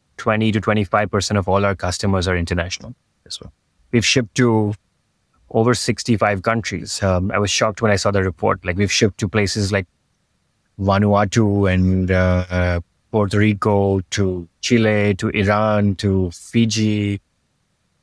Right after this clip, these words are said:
to some places I didn't even know existed. I had to look them up on the map, and I was like, "Wow, we got, we, we reached there." And this is without any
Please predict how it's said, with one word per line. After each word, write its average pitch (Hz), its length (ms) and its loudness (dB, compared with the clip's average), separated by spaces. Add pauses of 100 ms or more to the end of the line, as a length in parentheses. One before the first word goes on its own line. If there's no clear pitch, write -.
to 101 440 0
some 117 300 -2
places 123 320 0
I 120 60 4
didn't 117 140 0
even 110 180 2
know 110 120 4
existed. 107 500 0
I 110 80 0
had 104 80 -4
to 113 80 0
look 104 140 2
them 113 160 2
up 107 120 0
on 101 100 2
the 101 80 0
map, 104 340 0
and 101 120 0
I 98 40 -2
was 95 140 -2
like, 95 180 -2
"Wow, 107 460 0
we 101 100 -2
got, 98 180 -2 (300)
we, 110 140 -8
we 113 300 -2
reached 107 320 0
there." 117 240 0
And 98 200 0 (280)
this 117 120 2
is 113 100 2
without 117 220 2
any 110 320 0